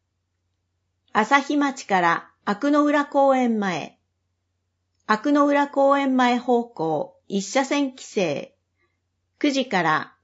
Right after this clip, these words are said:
九時四十分。阿久野浦公園前から木鉢トンネル、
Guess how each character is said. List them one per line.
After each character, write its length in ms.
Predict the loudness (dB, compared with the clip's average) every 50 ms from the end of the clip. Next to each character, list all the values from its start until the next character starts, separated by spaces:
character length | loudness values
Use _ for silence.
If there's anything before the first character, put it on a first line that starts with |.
| _ _ -6
九 140 | -4 -4
時 320 | -2 0 0 -2 -2 -4 0
四 240 | 2 4 4 4 4
十 160 | 2 0 -4
分。 540 | -6 -8 _ -8 -6 -6 -6 -8 -12 -14 -20 _ _ _ _ _ _ _ _ _ _ _ _ _ _ _ _ _ _ _ _ _ _ _ _ _ _ _ _ _ _ _ _ _ _ _ _ _ _ _ _ _ _ _ _
阿 140 | 0 0 0
久 140 | 2 2 2
野 140 | 2 2 2
浦 220 | 0 0 -2 -4
公 320 | 0 2 4 4 6 4 4
園 200 | 2 2 2 2
前 220 | 2 2 0 -2
か 140 | -4 -4 -2
ら 320 | 0 0 -2 -2 -6 _ _ _ _ _ _
木 120 | -6 -2 4
鉢 300 | 4 4 4 4 -6 -4
ト 160 | -2 0 0
ン 100 | 0 0
ネ 120 | -2 -2
ル、 340 | -2 -2 -2 -2 -6 -14 _